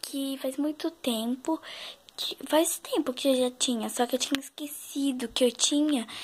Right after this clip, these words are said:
e então eu vou mostrar hoje pra vocês que eu vou começar a gravar todos os vídeos com isso.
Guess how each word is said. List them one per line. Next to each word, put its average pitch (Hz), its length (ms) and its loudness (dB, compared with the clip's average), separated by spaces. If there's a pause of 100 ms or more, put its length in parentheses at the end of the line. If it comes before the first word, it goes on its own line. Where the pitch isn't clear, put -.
(160)
e 269 100 6
então 269 300 6
eu 254 60 2
vou 262 80 0
mostrar 262 320 -2
hoje 247 140 -2
pra 262 140 -2
vocês 240 720 -6
que 277 100 2
eu 247 60 4
vou 247 120 2
começar 247 500 -4
a - 20 -8
gravar 247 300 -4
todos 330 320 -2
os 339 180 -4
vídeos 294 320 -6
com 339 260 -2
isso. 208 400 -4